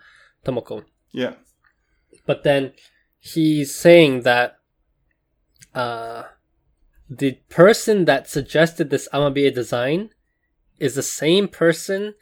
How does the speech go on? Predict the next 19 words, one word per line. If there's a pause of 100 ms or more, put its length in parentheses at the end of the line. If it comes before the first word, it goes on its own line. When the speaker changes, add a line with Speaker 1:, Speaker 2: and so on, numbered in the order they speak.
(400)
Speaker 1:
that, (420)
um, (680)
that
helped (400)
them
make (160)
the
twenty
twenty,
<laughs>
uh,
Wagner
pen,
which
is (540)
the (100)
beautiful
blue
pen,